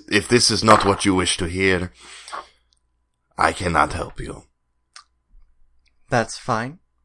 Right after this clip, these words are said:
Speaker 2: I was offering a I was offering you a chance to confess any crimes you may have committed. It was not intended as an accusation. However,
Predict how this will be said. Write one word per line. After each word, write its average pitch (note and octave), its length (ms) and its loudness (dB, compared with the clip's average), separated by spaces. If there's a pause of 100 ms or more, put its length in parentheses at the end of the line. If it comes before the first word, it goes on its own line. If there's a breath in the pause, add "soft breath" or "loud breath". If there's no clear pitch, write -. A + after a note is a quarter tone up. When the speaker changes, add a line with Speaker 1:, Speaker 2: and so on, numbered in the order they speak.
(160)
Speaker 2:
I G#2 140 -6
was G#2 200 -12
offering G#2+ 840 -8
a F2 420 -10 (320 soft breath)
I G#2+ 100 -6
was A2+ 140 -2
offering A2 380 0
you G2+ 120 -8
a G2 60 -8
chance - 320 -8
to A2+ 100 -10
confess - 420 -10
any F#2 120 -8
crimes F#2+ 300 -12
you F#2+ 80 -12
may F#2+ 200 -8
have F#2+ 300 -12
committed. F#2+ 380 -8
It F#2+ 140 -6
was F#2 160 -6
not F2 160 -4
intended E2+ 380 -8
as E2 160 -8
an E2+ 100 -10
accusation. F#2 840 -4 (840 loud breath)
However, G#2 560 2